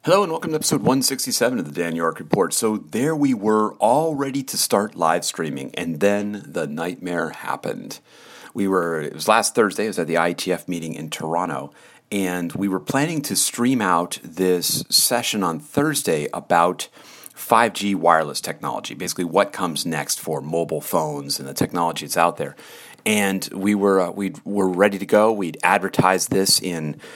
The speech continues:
in, um, various different, uh, social media. We'd put a website, a blog post up about it. We'd done all sorts of stuff.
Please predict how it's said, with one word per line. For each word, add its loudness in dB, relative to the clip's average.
in, 0
um, 0
various 4
different, -4
uh, -6
social 0
media. 0
We'd -8
put 4
a -2
website, 0
a -6
blog 6
post 0
up 4
about 2
it. -4
We'd -8
done 0
all 6
sorts -4
of -8
stuff. 0